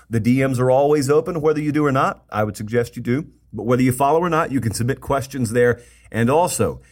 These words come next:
as I put out the other day, I'll put it out here and then maybe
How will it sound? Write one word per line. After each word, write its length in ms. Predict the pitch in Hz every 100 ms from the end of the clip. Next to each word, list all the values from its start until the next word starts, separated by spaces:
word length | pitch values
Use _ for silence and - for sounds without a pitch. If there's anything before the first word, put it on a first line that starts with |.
| -
as 220 | 107 107
I 80 | 110
put 240 | 107 139
out 200 | 143 139
the 120 | 139 135
other 160 | 131
day, 300 | 123 135 139 110
I'll 180 | 98 98
put 180 | 123
it 80 | 117
out 160 | 110 104
here 260 | 143 156
and 120 | 135 113
then 240 | 98 101
maybe 560 | 120 147 139 123 113